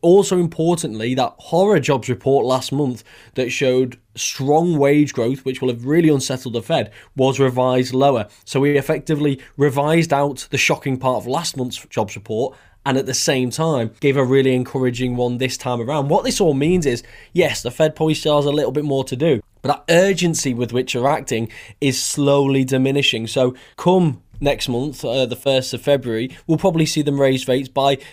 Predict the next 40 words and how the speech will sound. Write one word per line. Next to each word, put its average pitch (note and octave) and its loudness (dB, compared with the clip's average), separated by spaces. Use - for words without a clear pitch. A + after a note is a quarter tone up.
maybe C3+ 2
fifty C3 -2
basis D3 2
points, C3 -2
but C#3+ -8
they E3 2
could A3+ -4
then C3+ 2
maybe, D#3 2
given C#3+ 0
enough C3 0
data, D#3 2
actually, C3 -2
that C3 -4
they C3+ 0
could C#3 0
slow C#3+ 2
to C3+ -4
either B2+ -4
twenty-five C3+ 0
or C3+ 2
even C3+ 0
stop - -2
tightening C3 -4
altogether C#3+ 2
if C#3+ -4
we C#3 -2
get C#3 0
more C3+ 2
data C3+ -2
like C3 0
this B2+ -6
to C3 -6
back B2 -4
it D#3 -4
up. D3+ -6
So C#3 -4
now D#3+ 0
we've D3 -2
got C3 -4